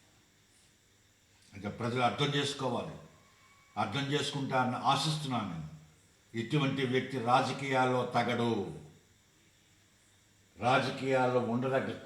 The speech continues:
మనిషి కాదు అతను. అంచేత ఎంతో మహాకర్మ చేసుకుంది కాబట్టి ఆంధ్రప్రదేశ్లో పుట్టాడు ఇతను.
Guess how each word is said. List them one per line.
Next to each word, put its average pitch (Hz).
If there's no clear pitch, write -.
మనిషి 123
కాదు 135
అతను. 123
అంచేత 117
ఎంతో 131
మహాకర్మ 139
చేసుకుంది 120
కాబట్టి 117
ఆంధ్రప్రదేశ్లో 120
పుట్టాడు 110
ఇతను. -